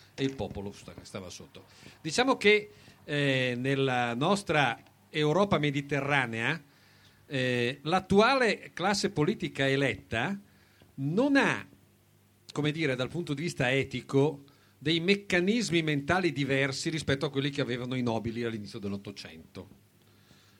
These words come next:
Cioè, chi diventa qualcosa perché è stato eletto a fare un certo tipo di ruolo, eh,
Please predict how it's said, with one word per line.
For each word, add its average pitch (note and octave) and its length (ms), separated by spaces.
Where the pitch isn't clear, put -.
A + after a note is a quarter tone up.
Cioè, D#3+ 380
chi A3+ 180
diventa G3+ 520
qualcosa C#3+ 640
perché A#2+ 300
è A#2+ 40
stato C#3 300
eletto A#2+ 580
a G#2+ 100
fare G#2+ 640
un G2 200
certo G#2+ 320
tipo A#2 240
di A2+ 120
ruolo, E3 640
eh, C#3+ 760